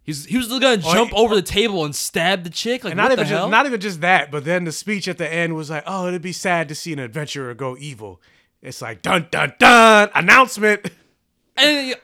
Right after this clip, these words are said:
Speaker 1: that's true. I was more so thinking they were just talking about the, the ranking sy-, oh, not the ranking, the, um, alignment system in, like, an R P G. They even say lawful good to chaotic evil. I'm
Speaker 2: Yeah.
Speaker 1: like, this is all Dungeons and Dragons right now. <laughs>
Speaker 2: It is.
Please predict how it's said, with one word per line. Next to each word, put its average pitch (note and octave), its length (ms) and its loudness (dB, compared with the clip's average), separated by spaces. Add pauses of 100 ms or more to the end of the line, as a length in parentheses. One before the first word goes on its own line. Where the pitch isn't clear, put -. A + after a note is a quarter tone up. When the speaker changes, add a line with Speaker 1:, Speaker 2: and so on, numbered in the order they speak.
(160)
Speaker 1:
that's A#3 220 -4
true. A3 320 -4
I F3 120 4
was C4+ 80 2
more B3 120 -2
so G#3+ 140 -4
thinking F#3 260 -8
they E3 80 -4
were D#3 80 -4
just D3+ 200 -10
talking C#3+ 260 -6
about B2+ 360 -8
the, A2+ 460 -14 (240)
the A#2 180 -16
ranking A#2+ 440 -12
sy-, - 220 -18
oh, D3 160 -10
not B2+ 160 -14
the - 40 -20
ranking, G#2 360 -18
the, A2+ 140 -16
um, G#2+ 320 -16 (120)
alignment D3+ 640 -6
system A#2+ 380 -12
in, A2+ 40 -12
like, A2 120 -18
an A2 40 -18
R B2 160 -10
P A#2+ 180 -10
G. A2 400 -12
They G3 100 0
even B3 180 -2
say G#3 260 -4
lawful D3 460 -6
good D3 280 -6
to - 80 -20
chaotic D3 440 -4
evil. C3 300 -8
I'm C#3+ 80 -6
Speaker 2:
Yeah. D#3+ 40 -2
Speaker 1:
like, D3+ 200 -4 (140)
this F4 140 2
is C4 60 -4
all C#4 140 4
Dungeons G#3 280 0
and F#3+ 100 -4
Dragons F3+ 380 0
right F3+ 160 -2
now. F#3+ 300 2
<laughs> - 720 -8
Speaker 2:
It A2 100 -14
is. G#2+ 260 -14